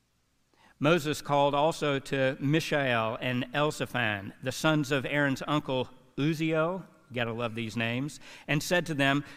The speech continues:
"Come forward, carry your relatives away from the front of the sanctuary to the outside of the camp."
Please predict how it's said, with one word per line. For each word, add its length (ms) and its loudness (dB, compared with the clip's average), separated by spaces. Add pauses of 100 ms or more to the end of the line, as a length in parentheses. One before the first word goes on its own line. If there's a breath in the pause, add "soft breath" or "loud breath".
"Come 220 4
forward, 480 6
carry 340 6
your 220 2
relatives 500 4
away 320 2
from 180 0
the 60 0
front 220 2
of 80 0
the 80 -2
sanctuary 560 0
to 100 -6
the 200 0
outside 480 0
of 80 -6
the 60 -6
camp." 380 -4